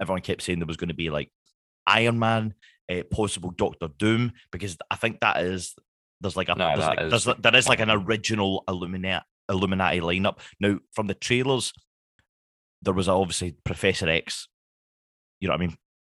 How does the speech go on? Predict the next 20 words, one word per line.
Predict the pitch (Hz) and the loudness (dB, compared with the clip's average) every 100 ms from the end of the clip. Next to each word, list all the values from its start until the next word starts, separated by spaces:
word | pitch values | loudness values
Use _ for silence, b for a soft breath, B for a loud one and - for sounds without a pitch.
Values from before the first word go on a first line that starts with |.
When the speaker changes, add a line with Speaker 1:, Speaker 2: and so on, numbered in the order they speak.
| _ - | _ -4
Speaker 1:
That | 85 | -4
we, | 82 87 | 2 2
we | 82 92 | 2 0
Speaker 2:
Yeah. | 90 | 0
Speaker 1:
kinda | 92 87 | 0 0
knew | 90 90 | 4 4
he | 85 90 | 4 0
was, | 82 - | -2 -6
he | - 98 | -6 -4
was | 90 | -2
coming | - 90 87 | -2 -2 -2
back. | 80 82 78 - | 0 0 0 -6
You | |
could | - - | -12 -4
tell | 101 | 0
by | 90 | 2
the | 87 | 0
voice, | 73 80 85 - | 0 -2 -2 -4
and | 80 | -6
you, | 78 | -8